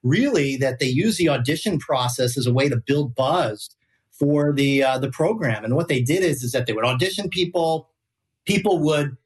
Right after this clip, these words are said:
then, if someone won in a local city, they would send out a press release to the local newspaper. There was a lot of on-the-ground work that was done so that by the time they came to air, they had all of this buzz that had built up.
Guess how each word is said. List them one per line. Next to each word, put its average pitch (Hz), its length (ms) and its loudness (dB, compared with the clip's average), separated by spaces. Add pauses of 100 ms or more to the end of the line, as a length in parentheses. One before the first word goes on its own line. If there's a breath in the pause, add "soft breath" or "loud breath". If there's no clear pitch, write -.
(160)
then, 160 260 0
if 139 120 -2
someone 170 340 0
won 147 300 0
in 143 80 0
a 127 60 0
local 143 360 -2
city, 156 640 -2 (180)
they 143 80 0
would 127 100 0
send 170 140 -2
out 135 100 0
a 120 60 0
press 147 340 -4
release 151 360 0
to 127 80 -2
the 117 80 0
local 139 340 0
newspaper. 160 760 2
There 143 80 2
was 131 100 -2
a 135 60 -8
lot 175 320 -2
of 202 80 -2
on-the-ground 160 580 0
work 143 280 0
that 127 100 -2
was 123 160 0
done 147 320 0
so - 100 -10
that 120 120 -2
by 131 100 -2
the 127 100 -8
time 185 360 -2
they 160 80 -2
came 160 260 -2
to - 200 -4
air, 151 400 -4 (460)
they 160 140 2
had 190 240 0
all 185 260 0
of 156 80 0
this 135 160 0
buzz 208 320 0
that 120 140 -2
had 110 100 -4
built 107 300 -2
up. 95 180 -6